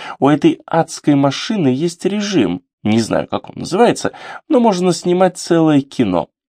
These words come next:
Я снял ваше побоище. Хотите посмотреть?" "Господин Хинценберг, ещё вчера вы не умели отправить смс-ку",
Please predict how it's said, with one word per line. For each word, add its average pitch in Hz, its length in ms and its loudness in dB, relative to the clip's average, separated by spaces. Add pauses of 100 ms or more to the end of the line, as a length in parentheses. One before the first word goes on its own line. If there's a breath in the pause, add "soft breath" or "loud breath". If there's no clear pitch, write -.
(100)
Я - 280 -2
снял 95 420 -4
ваше 117 300 -6
побоище. 131 520 -6 (220)
Хотите - 600 -4
посмотреть?" - 760 -10 (560)
"Господин 101 480 -6
Хинценберг, - 580 -10 (380 loud breath)
ещё - 220 -6
вчера 147 280 -2
вы 120 160 0
не 127 100 0
умели 139 360 0
отправить 139 460 -4
смс-ку", - 520 -6